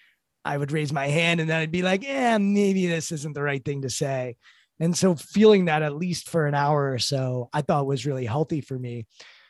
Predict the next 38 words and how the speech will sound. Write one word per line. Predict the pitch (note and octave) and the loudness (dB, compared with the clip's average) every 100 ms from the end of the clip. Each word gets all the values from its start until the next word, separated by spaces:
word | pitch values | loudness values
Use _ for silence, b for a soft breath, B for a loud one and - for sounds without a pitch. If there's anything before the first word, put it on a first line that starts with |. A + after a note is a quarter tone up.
| B B - | B B 0
But | F#3+ | 4
one | G#3 | 6
of | D4 | 6
the | |
things | G3+ F#3+ | 8 6
I | E3+ | 4
found | D#3 D#3 D3+ - | 2 0 0 -4
fascinating | - G#3 A3+ A#3 G3+ F3 | -8 -6 -2 0 2 4
about | D#3+ D3 | 4 2
your | C3 | -2
book | C#3 C4+ G3 | 0 0 0
was | E3 D3+ | -4 -4
these | C3+ D#3+ | -2 -4
people | - C4 - F3 C3 b b b | -2 -2 2 2 2 b b b
live | F3 G3+ | 2 4
this | G3+ - | 4 2
stuff, | D#3+ B2 | -2 0
breathe | F3 G#3 F3+ | 0 0 0
this | E3+ | -2
stuff, | F3+ C#3 D3+ | -2 -4 -4
read | G3+ G3 | -2 0
about | F3 D#3 | 0 0
it. | C#3+ C3+ b b b | -2 -6 b b b
They | F3 | 2
know | G#3 G3 | 4 6
everything | G#3 G#3+ G3 | 6 6 4
about | G3 F#3 | 2 2
it. | |
And | D#3 | 0
they're | F3+ | 0
giving | F3 B3 | 0 2
you | A#3 A3+ | 4 4
all | |
these | G#3+ F#3+ | 4 2
amazing | F#3+ A#3 B3+ B3 A3 | 0 0 0 -2 -4
tools | B3 C4 B3 | -2 -2 -2
to | A3 | -2
go | A#3 A3+ | 0 2